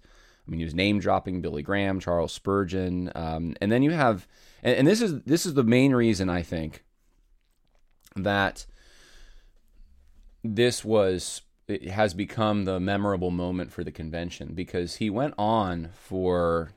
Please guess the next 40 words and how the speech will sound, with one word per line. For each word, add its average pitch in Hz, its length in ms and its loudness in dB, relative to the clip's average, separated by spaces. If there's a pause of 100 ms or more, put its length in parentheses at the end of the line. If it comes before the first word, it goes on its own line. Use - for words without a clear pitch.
how 101 80 -8
many 98 200 -4
minutes 87 360 -4
is 76 120 -10
this? 73 400 -8
Probably, 85 720 -2 (1040)
oh, 80 60 -10
I 82 60 -8
don't 85 140 -6
know. 82 480 -6
Uh, 80 420 -4 (300)
that 90 100 -4
was, 85 160 -6 (220)
I 85 60 -8
think, 87 200 -8
about 80 240 -6
seven 87 320 -2
minutes 87 320 -6
or 80 60 -8
so. 82 280 -8 (380)
He, 120 240 0
he's 113 220 0
able 165 220 0
to 147 60 -2
go 113 220 0
on 92 400 0 (420)
without 104 300 2
any 120 240 0
interruption 98 640 -2
from 92 200 -4
the 78 60 -6
stage. 98 680 -2 (140)
Even 151 400 0
Ed 120 200 2
Litton, 92 480 0
who's 87 380 -8 (180)
presiding 107 480 0
over 90 100 -2
the 87 80 -2
meeting, 92 480 -2